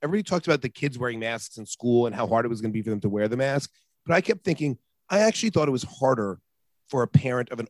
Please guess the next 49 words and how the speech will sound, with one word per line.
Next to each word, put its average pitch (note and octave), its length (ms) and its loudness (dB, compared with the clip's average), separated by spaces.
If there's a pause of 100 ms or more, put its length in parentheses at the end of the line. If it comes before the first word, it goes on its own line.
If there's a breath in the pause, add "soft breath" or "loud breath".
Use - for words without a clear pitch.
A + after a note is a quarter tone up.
older C#3 260 4
child F#2 460 -6
because A#2+ 260 -4
at C#3+ 80 -8
least G3+ 280 -6
my C#3 180 4
kids G#2+ 320 -2
are G2+ 60 -10
so - 140 -2
young, G#2+ 340 -2
I B2+ 100 0
can D3 80 -8
control C3+ 340 4
where A2+ 160 4
they G#2 140 -6
go G#2 300 -6
and A2 100 -4
who A2 60 -2
they F#2+ 120 -10
see. - 360 -12 (240)
When D3+ 100 4
you C4+ 140 -4
have C4+ 160 6
a D#3 60 6
ju-, C3+ 320 2 (100)
uh, - 40 -4 (120)
uh, C#3+ 160 -2
anybody F3 320 0
who's E3 180 2
in B2+ 180 -4
either A#2 140 -4
junior D3 320 0
high D3 140 6
to C3 80 2
high C3 140 0
school C3 460 4 (180)
to - 60 -20
college, C#3 540 0 (400)
uh, - 60 -8 (200)
if D3+ 160 -2
they G#3+ 140 0
were A#3+ 100 4
living F#3+ 220 8
in D3+ 80 6
my B2 80 4
house, A#2 480 -2
it's D#3+ 160 -8
just F3 180 -8
like, B2+ 280 2